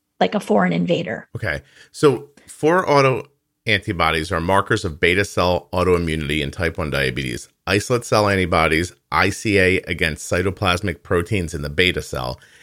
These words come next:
Speaker 2: antibodies to glutamic acid, wow, decarbolase,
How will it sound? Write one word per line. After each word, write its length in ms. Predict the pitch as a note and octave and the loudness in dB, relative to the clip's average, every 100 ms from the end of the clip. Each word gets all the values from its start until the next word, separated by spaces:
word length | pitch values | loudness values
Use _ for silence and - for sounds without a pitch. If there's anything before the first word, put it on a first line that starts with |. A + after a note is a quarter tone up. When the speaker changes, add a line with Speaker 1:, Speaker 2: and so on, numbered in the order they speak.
| _ _ _ _ | _ _ _ _
Speaker 2:
antibodies 720 | A2+ A2 A#2+ G2 F#2 F#2 F#2 - | -2 2 2 2 2 2 -2 -4
to 280 | G#2+ D#2 - _ _ _ _ - | -4 -4 -10 _ _ _ _ -4
glutamic 640 | G2 G2+ G#2+ G#2+ - - - - G2 | -2 0 2 2 0 -12 -20 -10 -2
acid, 500 | F#2+ G2 A2 F2+ C#2+ | -2 0 0 0 -4
wow, 400 | D2+ C#2+ C#2 - | -8 -8 -10 -12
decarbolase, 1800 | G2 F#2 - _ - - F#2 G2 F2+ F2+ F2 F2 C2 F#2 G2+ - - | -8 -8 -10 _ -16 -2 0 2 0 -4 -6 -14 -8 -4 -4 -6 -16